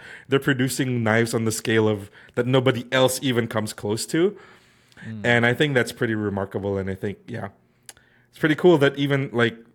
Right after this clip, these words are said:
Speaker 1: the, it's all still in the family and it's still run by the same family that's been running Spyderco forever, the Glesser family. So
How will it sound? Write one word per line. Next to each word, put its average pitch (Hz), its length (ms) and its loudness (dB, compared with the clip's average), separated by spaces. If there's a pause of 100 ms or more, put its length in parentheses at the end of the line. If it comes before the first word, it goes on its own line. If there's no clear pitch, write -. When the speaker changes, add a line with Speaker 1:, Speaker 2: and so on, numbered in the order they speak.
(380)
Speaker 1:
the, 123 220 -4
it's 127 120 -4
all 123 260 4
still 120 300 0
in 110 80 0
the 104 80 0
family 113 580 -2 (220)
and 101 340 -4 (320)
it's - 160 -4
still 107 260 2
run 104 280 2
by 101 160 2
the 98 100 -2
same 101 240 -4
family 101 400 -4
that's 95 160 -6
been 104 140 -6
running 98 220 -4
Spyderco 98 460 -8
forever, 98 280 -8
the 95 80 -8
Glesser 95 340 -10
family. 113 380 -8
So 101 240 -14